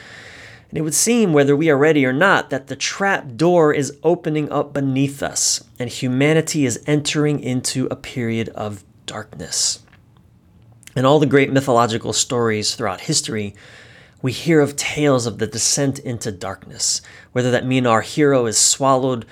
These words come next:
into the belly of some giant beast or they simply descend into the underworld where the demons and gods of death reside. From Inanna, the ancient Sumerian goddess,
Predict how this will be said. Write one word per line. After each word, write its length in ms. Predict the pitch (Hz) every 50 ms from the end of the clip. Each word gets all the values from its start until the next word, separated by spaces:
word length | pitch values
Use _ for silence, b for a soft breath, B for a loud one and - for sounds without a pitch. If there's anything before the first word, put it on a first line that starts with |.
| B B B B -
into 240 | 139 139 135 139
the 120 | 117 117 110
belly 420 | 107 110 117 135 139 139 139 135
of 100 | 120 110
some 440 | - - 151 139 139 123 113 104 104 -
giant 480 | - 151 139 143 135 120 90 - 107
beast 360 | 101 135 165 185 - - - -
or 160 | - - 127
they 100 | 120 123
simply 380 | 117 - - 127 - - 123 120
descend 640 | 107 - 113 - - - - 151 156 143 135 120 -
into 320 | - 117 117 110 - 127
the 160 | 107 110 113
underworld 600 | 113 117 120 117 107 104 101 101 101 98 90 95
where 140 | 98 104 101
the 120 | 92 104
demons 520 | 95 92 120 120 131 131 123 117 110 107 104
and 200 | 110 98 95 -
gods 340 | 110 107 113 117 113 104 107
of 160 | 92 92 90
death 380 | - 104 104 101 - - - -
reside. 760 | - 104 104 101 101 95 85 - - - - 73 80 - - B B B B B B B B B B B B B B _
From 260 | - - 135 131 127 -
Inanna, 540 | - - 117 120 123 127 131 127 113 92 90
the 160 | 110 - -
ancient 380 | 135 143 139 - - 156 131
Sumerian 720 | - - - - 127 120 123 127 135 135 131 127 117 110 104
goddess, 640 | 98 95 90 90 - - - - - - - b